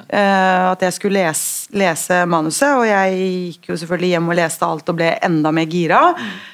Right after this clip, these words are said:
Speaker 1: Eh, og kort tid etterpå, liksom, bare noen dager etterpå, så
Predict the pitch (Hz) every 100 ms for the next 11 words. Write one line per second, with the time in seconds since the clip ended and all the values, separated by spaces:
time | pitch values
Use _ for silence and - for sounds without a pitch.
0 | - - 214 214 214 208 208 196 196 190
1 | 190 190 - - 202 196 185 185 - 233
2 | 233 214 196 196 - 160 175 175 240 214
3 | 180 180 185 170 160 170 175 - 220 233
4 | 220